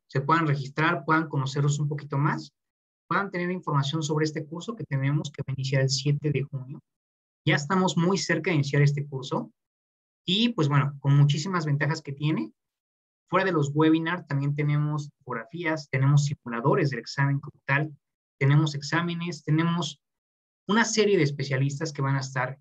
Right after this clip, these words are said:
en función para apoyarlos a todos ustedes,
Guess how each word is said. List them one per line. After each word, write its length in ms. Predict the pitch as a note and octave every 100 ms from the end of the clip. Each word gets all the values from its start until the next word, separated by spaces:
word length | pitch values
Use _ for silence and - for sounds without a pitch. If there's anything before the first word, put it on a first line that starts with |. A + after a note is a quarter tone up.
| -
en 120 | B2
función 540 | - A#2 C3+ C3 C3+ - _ _ _ _ _ _ _ _ _ _
para 180 | C3+ C3
apoyarlos 540 | C#3 C#3+ D#3+ E3+ D3
a 100 | C3+
todos 240 | - C3+ -
ustedes, 560 | - A#2 G#2+ - -